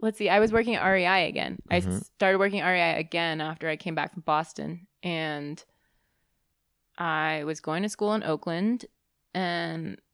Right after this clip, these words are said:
Speaker 1: I remember submitting myself. Everyone at work was always like, "That looks like you in the catalog, Lindsay." I used to wear my hair in these two braids,
Speaker 2: Mm-hmm.
Speaker 1: and it was still during my hippie stage, and, um,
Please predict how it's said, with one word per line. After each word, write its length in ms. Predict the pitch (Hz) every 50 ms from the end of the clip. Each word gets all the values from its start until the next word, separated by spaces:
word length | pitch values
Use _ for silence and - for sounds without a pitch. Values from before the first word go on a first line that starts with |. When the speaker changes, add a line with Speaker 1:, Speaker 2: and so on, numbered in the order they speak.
| _ _ _ _ _ _ _ _ -
Speaker 1:
I 140 | 185 190
remember 340 | 190 180 185 190 196 214 226
submitting 460 | 233 - 220 190 190 190 190 190 185
myself. 300 | 185 175 175 175 - - -
Everyone 500 | - 185 190 196 226 226 226 220 214 208
at 140 | 202 165 147
work 260 | 160 156 143 139 -
was 120 | 147 147 156
always 220 | 143 135 147 -
like, 260 | 165 139 139 - _
"That 160 | - 240 262
looks 200 | 269 285 285 -
like 180 | 285 262 233 214
you 140 | 214 233 247
in 80 | 254
the 80 | 254 240
catalog, 540 | 220 - 190 170 165 160 156 156 151 156 160
Lindsay." 420 | 160 156 160 160 160 156 175 185 -
I 80 | 160 165
used 200 | 165 170 - -
to 60 | 190
wear 140 | 180 175 170
my 120 | 165 151
hair 180 | 165 175 147 143
in 80 | 143 139
these 160 | 139 147 -
two 180 | - - 156
braids, 500 | 151 - 135 120 120 123 127 123 147 143
Speaker 2:
Mm-hmm. 320 | - 104 95 92 95 92 87 87 - _ _ _ _ _ _ _ _ -
Speaker 1:
and 380 | - - 139 127 123 120 110 123
it 80 | 143
was 100 | 143 139 - 151 -
still 280 | - - 143 127 127
during 240 | 131 127 135 135 135
my 100 | 123 -
hippie 400 | 147 156 151 - 135 139 139 160
stage, 520 | - - - 120 117 113 - - - - - -
and, 500 | - 120 120 107 104 101 180 - - - - _ -
um, 420 | 151 143 123 127 - - - 151